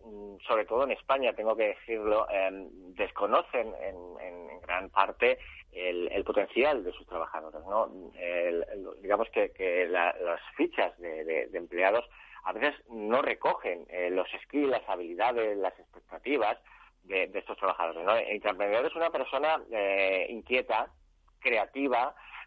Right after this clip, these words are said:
eh, que busca siempre hacer las cosas, eh, mejor, ganando tiempo y, y optimizando los recursos que tiene a su disposición.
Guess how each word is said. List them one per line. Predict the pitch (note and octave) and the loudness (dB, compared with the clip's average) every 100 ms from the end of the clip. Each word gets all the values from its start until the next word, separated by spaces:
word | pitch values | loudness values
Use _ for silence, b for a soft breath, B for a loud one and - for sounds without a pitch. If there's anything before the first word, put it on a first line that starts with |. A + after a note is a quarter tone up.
| - | -6
eh, | A2 | -6
que | A2+ | 0
busca | A2 - D3+ | -2 -2 -6
siempre | D3 C3+ | -2 0
hacer | C3 | 0
las | B2 A2 | -2 -2
cosas, | A#2 - A2+ - B2+ | -6 -2 -2 -4 -4
eh, | G2 F#2+ | -2 0
mejor, | G2+ F#2+ - A#2+ A2+ - b b _ | 0 -2 2 2 2 -4 b b _
ganando | G2+ G#2+ A#2 B2+ A2+ - - | -4 0 0 2 -2 -2 -4
tiempo | C3+ C#3+ A2+ A2+ G#2+ A#2+ | 0 0 0 0 0 0
y, | A2 G#2+ G#2+ G2+ G#2 | -2 -2 -2 -2 0
y | |
optimizando | G#2 A2 G#2 A#2 A2 | 0 0 0 2 2
los | G#2 | 2
recursos | F2+ B2+ C#3 B2 C#3+ - | 0 -2 -2 0 -2 -4
que | |
tiene | G#2+ G2 | -10 -10
a | |
su | - F#2+ | -10 -12
disposición. | - F2+ F2 E2+ B2 A#2+ | -10 -10 -10 0 2 2